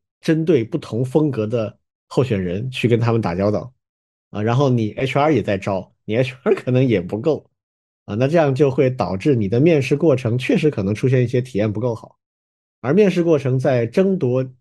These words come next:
人才的这个环节呢，确实还挺重要的。啊，所以这个我觉得也，呃，DeepSeek 我觉得他应该也发现这个现象。啊，那么他怎么看待呢？他应该有则改之，无则加勉。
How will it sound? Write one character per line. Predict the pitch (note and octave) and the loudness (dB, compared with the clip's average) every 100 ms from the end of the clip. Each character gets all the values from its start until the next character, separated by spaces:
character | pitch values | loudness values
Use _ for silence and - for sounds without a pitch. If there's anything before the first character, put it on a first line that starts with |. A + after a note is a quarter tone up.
| _ | _
人 | A#2+ G#2 D#3+ | -2 -2 -2
才 | - G#2 | -2 -2
的 | A2+ A#2 | -2 -2
这 | B2 | -2
个 | A2 | -2
环 | G2+ G#2 | -2 0
节 | A2 | 0
呢， | G#2+ | 0
确 | G#2+ G3+ | 0 -2
实 | C#3 | 0
还 | B2+ | -2
挺 | C3 - | -4 -8
重 | F2+ D#3+ | -4 -4
要 | A#2+ | -4
的。 | - _ _ _ _ _ _ _ | -8 _ _ _ _ _ _ _
啊， | - | -14
所 | F#2 C3+ | -2 0
以 | |
这 | D#3 | 4
个 | F#3 C3+ | 4 4
我 | G#2 | 0
觉 | A#2 | -2
得 | B2+ | -2
也， | A#2 G#2 F2 - _ _ _ _ _ _ _ - | -2 -4 -6 -12 _ _ _ _ _ _ _ -8
呃， | A2 G#2 | -4 -2
DeepSeek | G2+ D#3+ C4 E3 | 2 2 2 2
我 | B2 | 2
觉 | G2+ | 2
得 | C3 | 0
他 | D#3 | 2
应 | D#3 | 2
该 | D#3 | 2
也 | D3+ F2+ - | 2 0 -6
发 | - F3+ | -4 0
现 | F#3 | 2
这 | C#3 | 0
个 | A2+ A2+ _ _ _ | -4 -8 _ _ _
现 | - F#3 B2+ | -4 -2 0
象。 | A2 F#2 - _ _ _ - | -4 -12 -14 _ _ _ -10
啊， | F#2 B2+ | -4 0
那 | |
么 | C#3 | 0
他 | C3 E3+ | 2 2
怎 | B2+ | 2
么 | A2+ | 0
看 | - D3+ C3 | 0 0 2
待 | C3 | 2
呢？ | A2+ G2+ G2+ | 0 -4 -4
他 | B2 | -2
应 | B2 B2 | 0 0
该 | B2 A#2+ B2+ - _ _ _ _ _ _ _ _ _ _ _ | -2 -2 -4 -10 _ _ _ _ _ _ _ _ _ _ _
有 | C3 A#2+ | 0 0
则 | G#2+ C3 | 2 2
改 | C3+ G#2 | 2 0
之， | F#2+ A#2 A2+ | 0 -2 0
无 | A2 | 2
则 | A#2 A2 | 2 2
加 | G#2 G#2 | 2 0
勉。 | G#2+ F#2+ | 0 -4